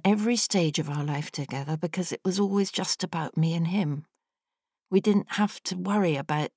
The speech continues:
anyone else, and it, it was glorious. We even planned his funeral together. Not everyone gets to do that. So it will, it will be a celebration of Terry's life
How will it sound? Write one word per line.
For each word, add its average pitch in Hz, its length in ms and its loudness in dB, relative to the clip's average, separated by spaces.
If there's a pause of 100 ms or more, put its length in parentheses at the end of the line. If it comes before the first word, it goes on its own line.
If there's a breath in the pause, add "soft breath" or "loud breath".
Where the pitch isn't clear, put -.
(100)
anyone 175 380 2
else, 170 380 -2
and 143 120 0
it, - 80 -8 (520 loud breath)
it - 140 -8
was 196 120 0
glorious. 175 920 2 (1800)
We 208 120 2
even 226 300 2
planned 233 300 2
his 220 140 0
funeral 147 420 2
together. 139 520 -6 (180)
Not 180 160 -2
everyone 160 320 0
gets - 220 -6
to 156 100 -14
do 147 160 -4
that. 156 340 -4 (1160)
So 170 280 -4
it - 100 -6 (100)
will, 139 420 0
it - 220 -4
will 175 320 4
be 147 480 -2
a 151 40 -10
celebration 170 880 -2
of - 120 -12
Terry's 151 460 -4
life 131 380 -10